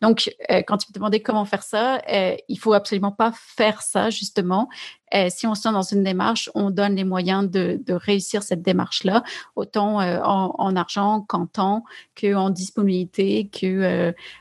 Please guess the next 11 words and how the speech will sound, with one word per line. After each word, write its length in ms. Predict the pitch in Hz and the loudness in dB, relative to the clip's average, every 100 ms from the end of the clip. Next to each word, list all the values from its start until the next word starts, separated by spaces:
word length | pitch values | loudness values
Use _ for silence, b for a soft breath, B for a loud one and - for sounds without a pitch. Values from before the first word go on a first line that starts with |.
| B - | B 0
euh, 560 | 190 180 175 175 170 185 185 - | 2 2 0 0 -2 -4 -10 -6
que, 120 | 202 | -6
que 180 | - 196 | -2 -2
le 220 | 175 180 | 0 -2
dirigeant, 460 | 185 190 190 196 190 | -2 0 0 2 2
la 120 | 175 | 0
dirigeante 420 | 185 180 180 190 | 0 0 0 0
de 60 | 185 | 0
l'organisation, 840 | 180 175 175 170 - 202 208 208 B B B - | 0 0 0 -2 -4 0 0 -2 B B B -2
euh, 360 | 196 185 170 165 202 | 0 0 -4 -2 2
veuille 500 | 202 196 190 233 | 2 2 -4 -6